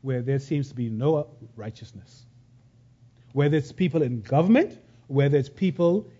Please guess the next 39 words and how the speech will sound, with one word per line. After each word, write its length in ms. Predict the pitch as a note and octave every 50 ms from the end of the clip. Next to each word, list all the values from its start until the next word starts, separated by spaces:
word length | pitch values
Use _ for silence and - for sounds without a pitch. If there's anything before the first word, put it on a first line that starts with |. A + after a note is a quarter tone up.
| _ _ _
in 200 | C#3+ C3 B2+ B2
places 320 | - - E3+ D#3 D3+ C3+
of 180 | C#3+ C3 - -
position 520 | - B2 A2+ A2+ D3 F#3 F#3 - G#3+ G3+
and 180 | D#3+ C3 B2 -
power, 400 | - - - F#3 F#3 F#3+ G#3+ -
whatever 380 | D#3+ E3+ F3+ F#3+ A3 C4 C4+
it 100 | C#4+ C4
is, 400 | A3+ F3 D3+ B2 - - - - - _ _ _ _ _ _ _ _ _ _ _ _ _ _ _ _ _ _ _ -
there 140 | C3 D3+ D3
seems 340 | - - A3 A#3 B3 A3+ -
to 60 | F#3
be 180 | E3 F3 E3+ D#3
no 320 | C3 B2 C#3+ E3 F#3 G#3
righteousness. 800 | F#3+ D3+ D3 C#3 C3 - - C3+ - - A2 G2 - - - - _ _ _ _ _ _ _ _ _ _ _ _ - _ _ _ _ _ _ _ _ _ _ _ _ _ _ _ - _ _
But 100 | - C3
the 80 | A#2+ C3
righteousness 680 | A#2+ A#2+ D#3+ - A3+ A3 - C4 - - F#3 E3 D3 -
that 140 | - C#3+ C#3
is 60 | C3
going 160 | C3+ D3+ D3
to 60 | C3+
be 120 | C#3 C#3 - -
ushered 340 | F3 G#3 G3 - B3+ A3+ - - -
in 380 | - E3+ F3 D#3 B2+ A2 G#2 F#2+ - _ _ _ _
is 180 | - D3+ B2
one 280 | A2+ B2 C#3+ D#3 F3 F3
in 100 | E3 D#3+
which 160 | D3+ C#3+ D3
the 100 | - C#3+
Lord 280 | C3+ C#3 D#3 F3 E3+ C3+
Jesus 380 | - C#3+ F3 G#3 G#3 A#3+ F#3
Christ 300 | - - G3+ F3 F3+ -
himself 320 | - D#3+ C3+ - F3+ F3 D3
will 80 | D3+
sit 380 | - - - - - G3+ G#3 B3+
on 100 | C4 A#3+
the 80 | B3+ -
throne, 460 | - - G3+ F#3+ F3+ F#3 G3+ A3